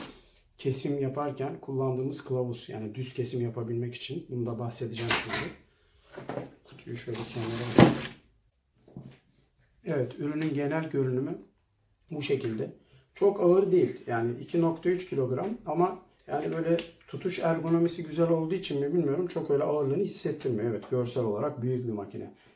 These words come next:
Yani standart bir dekupaja göre, e, birazcık büyük. Yani ben orta fizikte bir insanım. Yani elimde duruşuna bakarsanız anlarsınız.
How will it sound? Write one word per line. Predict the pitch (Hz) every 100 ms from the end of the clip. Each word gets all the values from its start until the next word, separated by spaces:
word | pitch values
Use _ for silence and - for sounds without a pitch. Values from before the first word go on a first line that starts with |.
| _
Yani | 104
standart | - - 120 113 120 -
bir | 113
dekupaja | 123 - 120 120 131
göre, | 120 110 - - _ _ _ _ -
e, | 123 117 117 117 117 113 110
birazcık | 123 135 113 120 196
büyük. | 139 120 - -
Yani | 107 107 117
ben | 131 131 - - -
orta | 151 139 156 147 - - _
fizikte | 127 120 117 117 107
bir |
insanım. | 110 107 123 202 214 - _ _
Yani | 143 143
elimde | 123 123 123
duruşuna | 131 120 117 120
bakarsanız | 135 110 104 156 185
anlarsınız. | 139 131 120 - - -